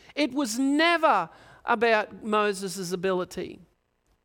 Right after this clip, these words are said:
It was only ever about his availability. And it isn't always easy for us to hear what God wants us to specifically do. It's not just easy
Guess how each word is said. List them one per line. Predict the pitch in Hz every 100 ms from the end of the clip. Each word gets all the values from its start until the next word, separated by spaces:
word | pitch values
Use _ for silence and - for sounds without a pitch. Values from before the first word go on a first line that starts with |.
| _ _ _ _ _ _
It | 269 247
was | 277 202
only | 269 294 294 294 294 -
ever | 294 320 294 240
about | 226 214 233 233 233
his | - 262 226
availability. | 214 240 240 247 240 214 214 202 - 185 - - _ _ _ _ _ _ - _
And | 247 254
it | 254 254 - _ _ _ _
isn't | 330 349 269 320
always | 302 320 320 311 277 285 240
easy | - 294 294 233 247
for | - 247
us | 247 233 - -
to | - 233
hear | 208 233 262 240
what | 214 220
God | 214 233 220
wants | 202 226 214
us | 214
to | -
specifically | 202 - 214 - 220 214 - 208
do. | 190 214 190 180 - - - _ _ _ _ -
It's | 233 -
not | 254 285 302 302
just | 294 277 277 -
easy | 294 285 233 247 208